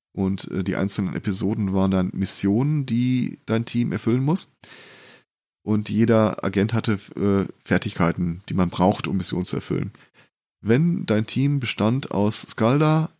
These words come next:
äh, S-, Scully, Mulder und deren Boss, deren Namen ich schon wieder vergessen hab, äh,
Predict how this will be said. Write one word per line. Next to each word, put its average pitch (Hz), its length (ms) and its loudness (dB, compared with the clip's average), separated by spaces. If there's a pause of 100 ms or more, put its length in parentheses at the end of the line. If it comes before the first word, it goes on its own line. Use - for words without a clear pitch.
äh, 107 160 -2
S-, - 240 0
Scully, 156 580 0 (360)
Mulder 143 600 2 (100)
und 117 560 -2
deren 104 440 -2
Boss, - 360 -2
deren 104 180 0
Namen 104 180 2
ich - 60 -8
schon - 80 -2
wieder 104 80 0
vergessen 110 320 0
hab, 127 200 2 (1040)
äh, 107 240 4